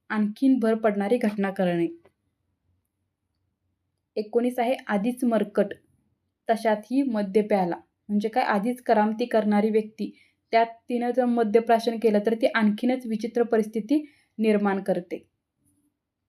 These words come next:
वीस आहे, "अपापाचा माल गपापा",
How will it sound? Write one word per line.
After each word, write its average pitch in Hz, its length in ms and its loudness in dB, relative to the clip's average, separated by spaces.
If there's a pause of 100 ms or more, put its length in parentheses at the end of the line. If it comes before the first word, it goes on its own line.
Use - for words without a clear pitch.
(540)
वीस 240 280 -4
आहे, 269 120 2
"अपापाचा 233 560 0
माल 233 260 0 (100)
गपापा", 202 360 -2